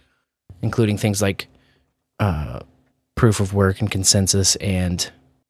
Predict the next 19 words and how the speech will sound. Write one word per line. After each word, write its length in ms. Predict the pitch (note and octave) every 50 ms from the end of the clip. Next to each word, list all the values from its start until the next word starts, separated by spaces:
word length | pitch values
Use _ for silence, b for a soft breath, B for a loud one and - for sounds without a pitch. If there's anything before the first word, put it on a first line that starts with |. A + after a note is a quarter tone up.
| _ _ _
the 80 | - G#2+
hard 360 | - - A#2+ G#2+ G#2+ G2+ F#2
cap 340 | - - A#2+ A2 A2 G#2+ -
of 120 | A#2 A2
twenty-one 460 | - - - A#2+ A2+ A2 A2 A2 G#2+ G#2+
million, 340 | A2 A2 A2 A2 A2 G#2+ G#2+
et 80 | G2+
cetera, 360 | - - - A2 G#2 G#2 G#2+ G#2
et 100 | F#2+ -
cetera, 420 | - - G2+ G2 G2 G2 G#2 G#2 - _ b b b b b b b b b b b b _ _
um, 560 | - A#2+ A2+ G#2+ G#2+ G#2+ G2+ G2+ G2 G2 G2+ G#2 - _ _ _ _ _ _ _ _ _ _
any 240 | - D3 D#3 E3 D#3+
kind 240 | - - D3+ D3+ D3+
of 80 | C3
improvement 680 | B2 A2+ G#2+ - - C3 C3+ C3 A#2+ A2+ G2+ - - -
to 100 | - A2
the 100 | A2 G2+
base 380 | G#2 A2 G#2 G#2 - - -
layer 400 | A2 A2+ A2 G#2+ G#2 G2+ G2+ -